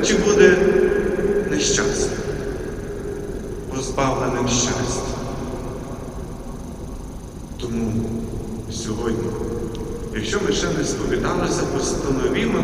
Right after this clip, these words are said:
це зробити, не відкладаючи на завтра, а вже зараз, вже сьогодні. Ми потребуємо зміни.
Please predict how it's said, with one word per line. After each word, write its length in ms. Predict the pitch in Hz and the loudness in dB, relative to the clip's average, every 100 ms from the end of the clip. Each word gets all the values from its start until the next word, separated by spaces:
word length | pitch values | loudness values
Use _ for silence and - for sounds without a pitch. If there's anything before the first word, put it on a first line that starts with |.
| - | 6
це 60 | |
зробити, 600 | 185 - - - - - - | 6 4 2 4 4 4 4
не 100 | - | 4
відкладаючи 680 | 160 - 185 202 - - 233 | 4 4 6 8 8 6 6
на 240 | 190 165 | 6 6
завтра, 380 | - - - - - - - | 6 4 4 2 2 2 2
а 80 | |
вже 160 | - - | 2 2
зараз, 600 | - 113 - 98 - - - - - - - - - - - - | 2 2 2 0 0 -2 -2 -2 -4 -4 -4 -4 -4 -4 -6 -2
вже 140 | - | 0
сьогодні. 560 | 175 - 147 151 - - - - - - - - - - - - - - - - - - - - 123 | 2 2 4 4 4 2 2 0 0 -2 -2 -2 -2 -2 -4 -4 -6 -6 -6 -6 -8 -8 -8 -6 -2
Ми 60 | 143 | 0
потребуємо 1000 | 147 143 143 143 135 139 135 135 - - | 2 2 4 4 4 4 6 6 4 4
зміни. 520 | 135 143 120 113 - | 4 4 4 2 2